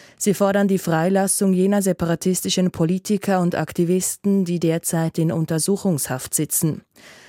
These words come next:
Zudem forderten die Protestierenden, dass die ins Ausland geflüchteten Separatisten ohne Verhaftung nach Katalonien zurückkehren können,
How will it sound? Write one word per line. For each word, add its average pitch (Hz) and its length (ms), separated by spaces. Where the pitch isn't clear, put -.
Zudem 220 320
forderten 190 400
die 180 80
Protestierenden, 196 1000
dass 156 260
die 170 180
ins 160 160
Ausland 175 520
geflüchteten 165 600
Separatisten 165 880
ohne 185 280
Verhaftung 165 580
nach 147 160
Katalonien 151 680
zurückkehren 156 800
können, 143 400